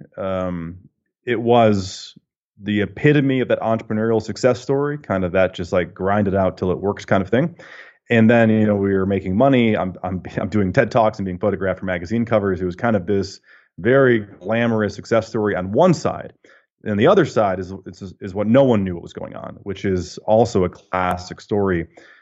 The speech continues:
that I was really struggling personally. Uh, I didn't know how to handle the risk and stress and pressure that I was enduring. I didn't have a lot of healthy,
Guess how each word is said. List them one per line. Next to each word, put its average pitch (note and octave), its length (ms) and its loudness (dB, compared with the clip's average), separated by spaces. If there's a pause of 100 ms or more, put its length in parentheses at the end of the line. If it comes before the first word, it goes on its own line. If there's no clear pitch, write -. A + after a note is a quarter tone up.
(120)
that F#2+ 400 2
I G#2 180 2
was F2+ 280 -2
really G2+ 380 4
struggling E2+ 600 -4
personally. F#2+ 600 0 (140)
Uh, E2+ 220 2
I F2+ 80 4
didn't F#2+ 180 2
know F2+ 120 2
how F#2 140 2
to - 80 -2
handle F#2+ 680 2 (260)
the E2+ 80 -2
risk F#2 380 0
and E2+ 140 0
stress F#2 380 0
and D#2+ 140 -8
pressure A2+ 480 0 (100)
that F2 100 -4
I F2 140 0
was E2 240 -4
enduring. F#2+ 680 2 (520)
I G2 60 2
didn't G2 140 4
have G2 100 4
a F#2 40 2
lot F2+ 140 6
of F2 140 -2
healthy, F2+ 600 -2